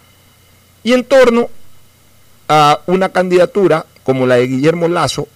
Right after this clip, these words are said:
que sí guarda ciertos perfiles que me recuerdan a León Febres Cordero.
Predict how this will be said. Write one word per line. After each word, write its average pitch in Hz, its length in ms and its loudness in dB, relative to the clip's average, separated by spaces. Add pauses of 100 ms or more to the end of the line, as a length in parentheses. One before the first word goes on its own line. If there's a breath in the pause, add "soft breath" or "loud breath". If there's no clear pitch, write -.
(120)
que 147 80 -4
sí 220 360 -6
guarda 180 520 0
ciertos 160 560 -2
perfiles 151 840 -8 (420)
que 117 120 -2
me 113 120 -2
recuerdan 135 560 -4
a 117 60 -6
León 107 260 -8
Febres 110 240 -10
Cordero. 120 400 -6